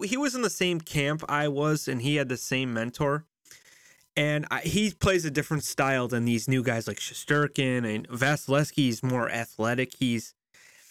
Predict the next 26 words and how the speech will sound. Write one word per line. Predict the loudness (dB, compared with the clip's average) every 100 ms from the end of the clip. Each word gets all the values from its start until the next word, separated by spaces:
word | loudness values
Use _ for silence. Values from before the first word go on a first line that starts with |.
| _
you | -2
know, | 0
he's | -2 -2 -2
very | -2 2 4 2 2
composed | 0 0 2 2 2 2
in | 0 0
that. | 0 -2 -4
But | -4 -2
Lankinen, | 2 2 2 0 0 0 -6
I, | -10 -6 0 2 2 -2
I, | -6 2
like, | 2 2 -4 _ _ _ -6
<sighs> | -4 -4 -6
he | -2
needs | 0 -2 -4
to | -6
play | -2 -2
more | -2 -4
games. | -4 -12 -4
I'm | -2 -2
surprised. | -2 -6 -2 0 0 -2 -4 -18 _ _ 0
I | 2
know | 2
it's | 0
a |
back-to-back, | 0 0 -2 -2 0